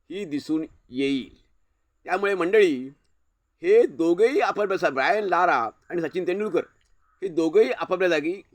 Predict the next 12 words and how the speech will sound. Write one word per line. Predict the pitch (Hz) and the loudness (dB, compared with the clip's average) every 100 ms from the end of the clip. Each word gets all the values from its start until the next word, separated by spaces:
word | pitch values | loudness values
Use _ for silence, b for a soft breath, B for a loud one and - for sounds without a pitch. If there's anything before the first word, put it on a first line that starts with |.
| - | -16
महानच | 120 110 165 254 202 | -12 -4 -2 -2 -2
आहेत. | 135 95 90 82 _ _ _ _ _ | -2 -4 -16 -20 _ _ _ _ _
त्या | - 196 | -8 -6
महान | 170 131 190 214 | -4 -4 -2 -2
त्यांचे, | 196 - | -4 -6
ते, | 160 156 185 208 - _ _ _ _ _ - | -8 -4 -2 -4 -8 _ _ _ _ _ -6
त्यांच्याविषयी | 139 139 220 214 196 165 147 - _ _ - | -4 0 0 0 -2 -4 -4 -8 _ _ -14
आपण | 143 208 | -6 -2
खरं | 180 180 | 0 -2
तर | - | -2
काय | 196 214 | 0 2
बोलणार, | 190 151 113 | 2 0 -2